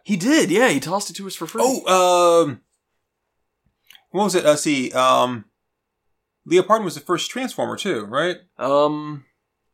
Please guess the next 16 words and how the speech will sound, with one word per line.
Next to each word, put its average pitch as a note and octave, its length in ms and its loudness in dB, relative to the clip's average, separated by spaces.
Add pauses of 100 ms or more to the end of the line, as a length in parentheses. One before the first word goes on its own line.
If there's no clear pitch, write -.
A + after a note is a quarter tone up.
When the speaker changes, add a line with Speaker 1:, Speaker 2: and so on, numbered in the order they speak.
(2250)
Speaker 1:
no, F3 200 4
'cause D#3+ 160 -2
that D#3+ 140 4
other D3 140 2
series C#3 340 -2
he B2+ 60 -8
was A2+ 120 -10
talking B2+ 260 2
about A2 260 0
was A2 160 -10
what A2+ 180 -2
pioneered A2 680 -4
the G#2+ 60 -8
transforming A2 500 -6
robots G#2 380 -2
thing. G#2+ 320 -6